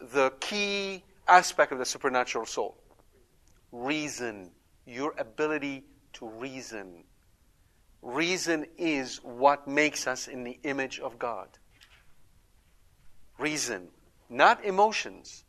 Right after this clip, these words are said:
Why? We put a lot of weight and deal on our emotions. Why is it that emotions are not important or are not essential to be made in the image and likeness of God?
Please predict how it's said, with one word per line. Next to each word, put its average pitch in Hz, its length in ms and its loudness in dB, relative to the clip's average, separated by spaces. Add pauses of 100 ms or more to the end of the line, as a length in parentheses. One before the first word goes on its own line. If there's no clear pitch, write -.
(120)
Why? 139 360 -4 (1800)
We 143 100 0
put 190 160 4
a 170 60 4
lot 175 300 12
of 175 200 -4
weight 190 460 6
and 143 160 -6
deal 165 160 4
on 156 60 6
our 139 140 6
emotions. 147 500 0 (240)
Why 208 240 4
is 233 140 -4
it 233 40 -2
that 185 100 4
emotions 175 600 4
are 143 160 6
not 151 580 4 (280)
important 160 920 2 (240)
or 151 180 12
are 151 40 10
not 170 380 8
essential 175 760 2 (220)
to 156 100 -4
be 147 120 -2
made 165 400 4 (220)
in 151 160 -2
the 143 200 -2
image 143 440 -2 (320)
and 143 140 -2
likeness 131 420 -2
of 131 160 -10
God? 127 240 -4